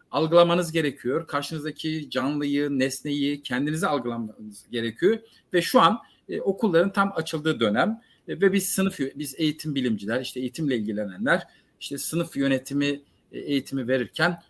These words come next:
bu eğitim felsefe-, felsefelerin eğitim felsefelerine, eğitim felsefelerinin de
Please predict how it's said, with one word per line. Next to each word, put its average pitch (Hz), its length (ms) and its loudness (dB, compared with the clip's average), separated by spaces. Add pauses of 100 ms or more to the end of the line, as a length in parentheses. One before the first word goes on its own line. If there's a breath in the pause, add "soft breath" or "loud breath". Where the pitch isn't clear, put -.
(160)
bu 147 180 -4
eğitim 147 300 2
felsefe-, 131 460 -6
felsefelerin 147 600 -2
eğitim 147 280 0
felsefelerine, 123 920 2 (300 soft breath)
eğitim 160 280 4
felsefelerinin 190 800 4
de 190 180 6